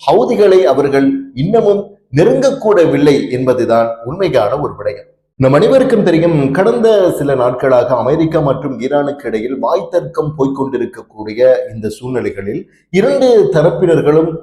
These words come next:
"நாங்கள் உங்களை கடுமையாக தாக்குவோம்" என்று சொல்லிக் கொண்டிருக்கிறார்கள். இவ்வாறு இருக்கக்கூடிய ஒரு சூழ்நிலைகளில் அமெரிக்காவுக்கு ரஷ்யா ஒரு முக்கியமான ஒரு செய்தியை பகிர்ந்திருக்கிறார்கள். அதாவது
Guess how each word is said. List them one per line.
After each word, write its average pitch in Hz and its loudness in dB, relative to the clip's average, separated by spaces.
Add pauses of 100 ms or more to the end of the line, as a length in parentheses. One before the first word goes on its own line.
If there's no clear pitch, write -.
"நாங்கள் 170 0 (100)
உங்களை 135 0
கடுமையாக 165 0
தாக்குவோம்" 131 -2
என்று 104 -12
சொல்லிக் 151 -4
கொண்டிருக்கிறார்கள். 104 -6 (400)
இவ்வாறு 254 2
இருக்கக்கூடிய 165 0 (140)
ஒரு - 0
சூழ்நிலைகளில் 120 -4 (300)
அமெரிக்காவுக்கு 185 2 (260)
ரஷ்யா 226 2
ஒரு 180 4
முக்கியமான 165 -2
ஒரு 123 0
செய்தியை 127 2
பகிர்ந்திருக்கிறார்கள். 110 -6
அதாவது 151 2